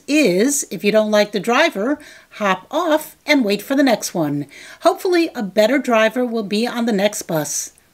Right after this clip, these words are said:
The last bus company we'll look at is City Sightseeing.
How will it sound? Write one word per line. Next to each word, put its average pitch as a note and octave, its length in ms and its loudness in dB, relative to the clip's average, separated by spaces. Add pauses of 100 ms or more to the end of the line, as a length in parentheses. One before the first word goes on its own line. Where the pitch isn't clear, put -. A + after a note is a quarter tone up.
(520)
The B3+ 80 0
last D#4+ 360 2
bus D4 200 2
company C#4 420 0
we'll A#3+ 180 0
look C4 220 0
at B3+ 320 0
is A3+ 400 0
City D4 580 2
Sightseeing. D4 760 2